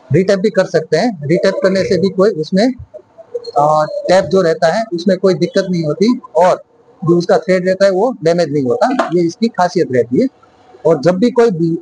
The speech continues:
blind tapping करना हो तो उसके हिसाब से, blind के हिसाब से यहाँ पे setting कर सकते हैं। तो ऐसे blind tapping भी हम यहाँ पे कर सकते हैं। ऐसे यहाँ पे set हो गया, फिर यहाँ से ऊपर की तरफ push करना है, हल्का सा push करना है तो वो reverse होके बाहर निकल जाएगा। और कभी कभार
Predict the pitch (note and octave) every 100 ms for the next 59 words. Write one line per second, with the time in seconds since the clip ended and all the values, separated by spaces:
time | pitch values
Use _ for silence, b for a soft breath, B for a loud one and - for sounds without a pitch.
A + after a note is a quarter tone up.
0 | _ D#3 F3+ G#3 G#3 G#3+ A3+ A3 A3 F3+
1 | D3 A3 C4 _ _ _ _ - D#3+ -
2 | A3+ G3+ A3+ A3 G#3+ F3 F#3 G3+ A#3 G#3
3 | F#3 G3 F#3+ G#3 C4 C4 D3+ D#3+ - A#3+
4 | A3 G#3+ G#3 F#3+ - - D3 G3 C4 _
5 | _ _ _ - E3+ G#3+ F3+ G3+ G#3 -
6 | G3 G#3+ G3+ G#3+ F#3 A#3+ - D3 E3 F3+
7 | A#3+ A3+ F3+ C#3+ - B2 C#3 - A#3+ -
8 | - D#3+ E3 F#3 A3+ F#3 D3 C3+ F#3+ C4
9 | _ _ - - - - F3 D#3+ D3+ G3
10 | F#3+ D#3 G3 G3+ G3 G3 A3+ G#3+ F3+ C#3+
11 | B2 A#3+ B3+ B3 A#3 A#3 - G3+ F#3+ A#3+
12 | A#3+ A3 G#3+ A3 F#3+ G3 F3 E3+ D3+ C3+
13 | A2 G#2+ F#2 G2 _ _ _ _ _ -
14 | - - G3+ A3 - _ F#3 A#3 A3+ A3+
15 | A#3